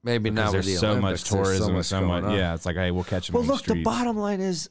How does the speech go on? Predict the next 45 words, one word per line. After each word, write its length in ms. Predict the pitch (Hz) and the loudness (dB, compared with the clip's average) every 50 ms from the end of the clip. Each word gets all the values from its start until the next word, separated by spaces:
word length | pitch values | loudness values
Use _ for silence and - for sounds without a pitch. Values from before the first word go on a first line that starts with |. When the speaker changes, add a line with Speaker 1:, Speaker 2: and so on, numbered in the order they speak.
| _ | _
Speaker 1:
like, 220 | - 131 156 139 151 - | -4 -4 -4 -4 -4 -6
anywhere. 440 | 165 165 165 160 151 135 120 101 87 | -4 -2 -2 0 0 0 0 0 0
I 140 | - 135 156 | 0 -2 0
get 200 | 143 180 175 - | 0 0 0 0
it 60 | - - | -4 -6
'cause 180 | - 135 113 104 | -4 -4 -4 -2
we're 160 | 120 139 139 | 0 0 -2
afraid 320 | 131 - - 135 139 135 | -2 -2 0 0 0 0
of 60 | 131 | 0
it. 20 | 120 | 0
We're 160 | 120 117 117 | 0 -2 -2
from 200 | 110 - 127 117 | -2 -2 -4 -2
another 220 | 113 113 110 104 | -2 -2 -2 -2
country. 380 | 104 - - 123 120 - - 120 | -2 -2 -2 -2 -2 -2 -4 -4
We 100 | 110 110 | -2 -2
know 140 | 107 110 107 | -2 -2 -2
the 100 | 104 104 | -2 -2
rules. 300 | 104 110 107 110 104 - | -2 0 0 0 0 -2
We 80 | 110 | -4
know 140 | 104 104 104 98 | -2 -2 -2 -2
how 140 | 104 90 | -2 -2
taboo 460 | 90 - - 98 92 87 95 120 120 113 | -4 -4 -4 -4 -4 -2 -2 0 0 0
it 60 | 107 | 0
is. 100 | 110 107 92 | 0 -2 -2
But 140 | 85 104 | -4 -6
at 80 | 104 92 | -6 -6
the 60 | - 90 | -6 -8
same 340 | - - 120 113 110 104 | -6 -4 -4 -4 -6 -6
time, 540 | - - 135 160 170 170 160 143 139 135 123 - _ _ _ _ _ _ _ _ _ _ _ | -8 -8 -6 -4 -2 -2 -2 -2 -2 -4 -6 -8 _ _ _ _ _ _ _ _ _ _ _
these 100 | 160 139 | -12 -6
dudes 240 | 135 185 185 180 151 | -4 -4 -4 -2 -4
are 60 | 147 | -4
looking 280 | 143 143 135 - 120 113 | -4 -4 -6 -6 -10 -12
for 120 | - - | -10 -6
smugglers 760 | - - - - 123 120 127 120 107 107 95 82 78 80 - | -6 -6 -4 -2 -2 -4 -4 -4 -4 -4 -6 -6 -6 -10 -10
that 120 | 80 92 92 | -8 -6 -6
are 60 | 95 | -6
bringing 360 | 90 87 95 123 135 131 127 113 | -6 -4 -4 -4 -4 -4 -4 -6
shit 220 | - - 120 113 | -6 -6 -4 -4
into 220 | 120 117 98 107 | -4 -4 -4 -4
the 80 | 113 104 | -6 -6
country 420 | - - - 107 104 - - 101 95 | -6 -6 -8 -8 -8 -6 -6 -8 -6
to 160 | - - 95 | -6 -8 -8
sell 440 | - - - - - 104 95 92 85 | -8 -8 -8 -6 -6 -4 -4 -6 -8
it. 140 | - - | -10 -14